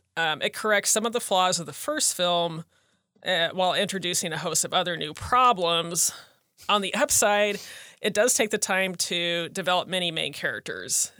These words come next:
and they, uh, also provide Art with a worthy adversary and final girl, Sienna,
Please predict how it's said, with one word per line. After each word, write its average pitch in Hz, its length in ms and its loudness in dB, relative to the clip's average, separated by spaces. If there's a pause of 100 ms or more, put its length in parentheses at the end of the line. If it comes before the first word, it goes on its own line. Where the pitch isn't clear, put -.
(140)
and 180 480 2
they, 175 340 -2
uh, 170 260 2
also 208 240 2
provide 175 380 0
Art 175 220 4
with 175 180 -2
a 160 200 -2
worthy 180 460 -4
adversary 175 920 -2
and 127 540 -8
final 226 380 2
girl, 180 340 2
Sienna, 165 600 -2